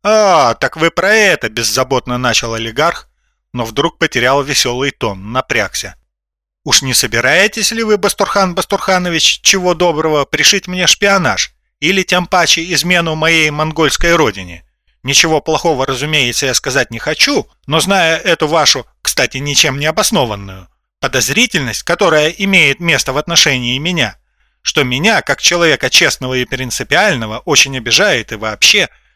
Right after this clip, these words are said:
Только знайте, Бастурхан Бастурханович, я, верите ли, любому глотку перегрызу. Ну, за нашу орду я имею в виду. Я, не поверите, даже почку отдал бы, лишь бы только наши монгольские идеалы не подверглись со стороны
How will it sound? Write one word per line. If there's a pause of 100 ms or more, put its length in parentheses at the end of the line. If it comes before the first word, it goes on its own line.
(320)
Только
знайте,
Бастурхан
Бастурханович,
я,
верите
ли, (240)
любому
глотку
перегрызу. (360)
Ну,
за
нашу
орду
я
имею
в
виду. (460)
Я,
не
поверите,
даже (160)
почку
отдал
бы,
лишь
бы
только
наши
монгольские
идеалы
не
подверглись
со
стороны